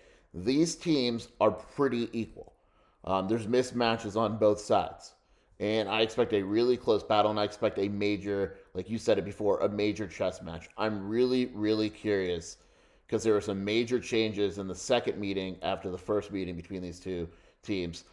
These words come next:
I'm really curious to see what Tommy Lloyd does now in the third meeting, uh, between U C L A and Arizona. But, uh, it's,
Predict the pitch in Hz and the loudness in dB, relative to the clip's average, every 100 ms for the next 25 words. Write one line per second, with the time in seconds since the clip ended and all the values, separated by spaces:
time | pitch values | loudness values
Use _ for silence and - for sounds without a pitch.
0 | _ _ 107 110 117 117 113 110 104 104 | _ _ -4 2 4 4 2 2 2 2
1 | - 104 98 95 117 98 92 92 92 87 | -6 -4 -4 -4 -4 -2 0 2 2 2
2 | 90 82 92 90 85 82 - 92 90 85 | -2 -2 -4 -4 -6 -8 -14 -12 -8 -8
3 | - - 113 113 92 92 85 80 78 - | -10 0 6 6 6 -2 -6 -8 -10 -20
4 | _ _ - 85 82 - 87 - 95 90 | _ _ -4 -2 -2 -6 -12 -8 -6 -6
5 | 87 95 90 87 87 85 82 87 80 78 | -8 -6 -4 -2 -2 -4 -4 -6 -8 -10
6 | 78 _ _ _ 104 95 92 - - _ | -14 _ _ _ 2 4 2 -2 -18 _
7 | _ _ _ 95 92 87 87 - 113 - | _ _ _ 0 2 2 0 2 0 0
8 | - | -8